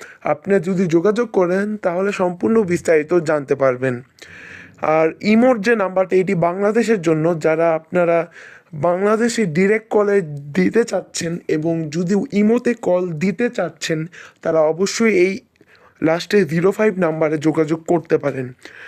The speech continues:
আর যদি WhatsApp-এ কল দিতে চান, তারা অবশ্যই এই বিদেশি নাম্বারটা বা এই যে ইমো নাম্বারটা, এই, এই যে দুটি নাম্বারেই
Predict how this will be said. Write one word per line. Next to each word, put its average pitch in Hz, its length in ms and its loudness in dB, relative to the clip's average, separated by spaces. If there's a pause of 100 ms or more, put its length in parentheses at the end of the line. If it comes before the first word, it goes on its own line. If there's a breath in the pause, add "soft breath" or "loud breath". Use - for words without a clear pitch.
(180 loud breath)
আর 175 140 2
যদি 220 540 0
WhatsApp-এ 185 540 0
কল 220 260 0
দিতে 233 240 2
চান, 220 380 -4 (340 loud breath)
তারা 180 320 0
অবশ্যই 202 520 2
এই 180 320 2 (300)
বিদেশি 180 440 0
নাম্বারটা 185 600 0 (300 loud breath)
বা 151 420 2
এই 180 180 0
যে 175 140 -4
ইমো 208 280 2
নাম্বারটা, 185 400 -2
এই, 233 220 4 (840 loud breath)
এই 202 160 2
যে 240 140 0
দুটি 214 300 0
নাম্বারেই 202 580 0